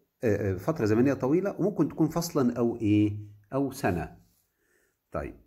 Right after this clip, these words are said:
آه، أمام خريطة صماء لمصر اكتب مدلول الأرقام الموقعة عليها. رقم واحد يشير رقم واحد إلى البيئة إيه؟ الساحلية. يشير رقم اتنين إلى البيئة نقط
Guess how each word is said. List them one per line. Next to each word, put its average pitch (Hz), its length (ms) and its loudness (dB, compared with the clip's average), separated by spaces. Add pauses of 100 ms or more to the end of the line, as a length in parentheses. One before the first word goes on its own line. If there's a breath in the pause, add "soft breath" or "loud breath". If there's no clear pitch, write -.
(720)
آه، 92 600 0
أمام 220 240 4
خريطة 175 340 0
صماء 127 320 -2
لمصر 120 420 -2
اكتب 135 240 -4
مدلول 110 340 0
الأرقام 110 400 -2
الموقعة 110 560 0
عليها. 107 460 2
رقم 147 300 0
واحد 135 380 0
يشير 107 400 -4
رقم 165 260 -2
واحد 113 260 -4
إلى 107 160 0
البيئة 101 360 2
إيه؟ 90 460 0 (1080 soft breath)
الساحلية. 101 840 2 (540)
يشير 165 380 4
رقم 175 320 0
اتنين 139 300 2
إلى 151 280 4
البيئة 156 680 -2
نقط 120 500 -2